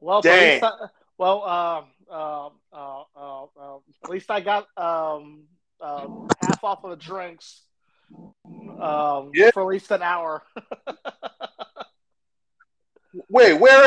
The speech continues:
Speaker 2: at? Oh, you did happy hour, right?
Speaker 1: Yeah, so instead of
Speaker 2: Yeah, yours
Speaker 1: so
Speaker 2: was today.
Speaker 1: Well, well, so apparently, according to my sales rep,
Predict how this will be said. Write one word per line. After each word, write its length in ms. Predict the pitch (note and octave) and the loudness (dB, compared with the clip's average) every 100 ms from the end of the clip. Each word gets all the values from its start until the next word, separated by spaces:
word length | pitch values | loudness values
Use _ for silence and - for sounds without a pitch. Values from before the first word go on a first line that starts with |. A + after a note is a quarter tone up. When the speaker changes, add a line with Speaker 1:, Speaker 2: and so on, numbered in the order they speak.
| G3 | 8
Speaker 2:
at? 100 | - - _ _ _ _ _ | 4 -4 _ _ _ _ _
Oh, 120 | A3 | 6
you 180 | G#3 C4+ | 6 6
did 160 | B3+ A#3 | 8 10
happy 360 | A#3+ C#4 A#3 | 10 8 6
hour, 300 | E3+ C3 A2+ | 6 8 6
right? 300 | A2+ E3+ A3 - _ _ _ _ | 6 6 4 -2 _ _ _ _
Speaker 1:
Yeah, 380 | G#3 G3+ F3 E3 | -8 -6 -8 -10
so 280 | - G3 | -12 -12
instead 340 | F#3+ F3+ - G#3 | -12 -14 -12 -10
of 220 | G3 F#3 | -8 4
Speaker 2:
Yeah, 100 | F#3+ | 6
yours 300 | E3 G#3 G#3 | 8 8 8
Speaker 1:
so 80 | - | 4
Speaker 2:
was 100 | F3+ | 0
today. 440 | - F3+ G3 D3 - _ _ - _ | 0 4 4 4 0 _ _ -20 _
Speaker 1:
Well, 460 | - G3+ G#3 G#3 - _ _ | -8 -4 -2 -4 -8 _ _
well, 380 | A3 G3 F#3+ - _ _ | -10 -8 -8 -12 _ _
so 400 | - - G3+ F#3+ | -20 -14 -12 -14
apparently, 480 | E3+ B3 C#4+ C4 G#3 | -14 -14 -12 -12 -14
according 320 | D#3+ A3+ G3+ | -12 -12 -12
to 40 | |
my 140 | F3+ D3+ | -14 -16
sales 480 | - G#3 G3+ G3+ D#3+ | -14 -8 -8 -8 -10
rep, 280 | E3 C#3+ | -12 -12